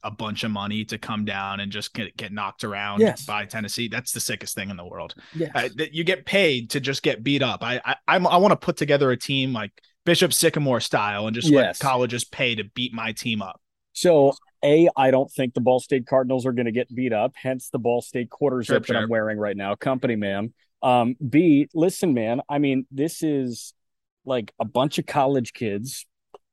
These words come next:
Speaker 2: hopping on a charter flight to Knoxville and then getting a police escort to the stadium just to walk around and look, and then get a
Speaker 1: Yeah.
Speaker 2: police escort back to the hotel.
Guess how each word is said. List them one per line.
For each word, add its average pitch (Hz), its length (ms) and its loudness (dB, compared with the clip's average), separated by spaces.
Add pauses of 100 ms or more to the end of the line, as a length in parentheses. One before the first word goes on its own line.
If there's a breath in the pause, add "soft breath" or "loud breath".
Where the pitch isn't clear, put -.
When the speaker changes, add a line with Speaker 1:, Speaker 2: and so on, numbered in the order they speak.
(200)
Speaker 2:
hopping 147 540 0
on 135 100 4
a 113 40 0
charter 139 460 2
flight 127 440 2
to 127 120 -2
Knoxville 107 800 -6 (440)
and 131 140 4
then 131 100 4
getting 135 280 4
a 120 60 4
police 123 500 -2
escort 110 540 -2
to 110 60 -8
the 107 100 -4
stadium 110 460 -2
just 101 200 -8
to 120 60 -2
walk 107 300 2
around 110 300 0
and 95 140 -6
look, 110 320 2
and 107 160 -6
then 104 100 -4
get 107 120 0
a - 20 0
Speaker 1:
Yeah. - 60 -12
Speaker 2:
police 107 360 -4
escort 113 380 0
back 98 220 -2
to 113 80 -6
the 101 100 -2
hotel. 101 460 -4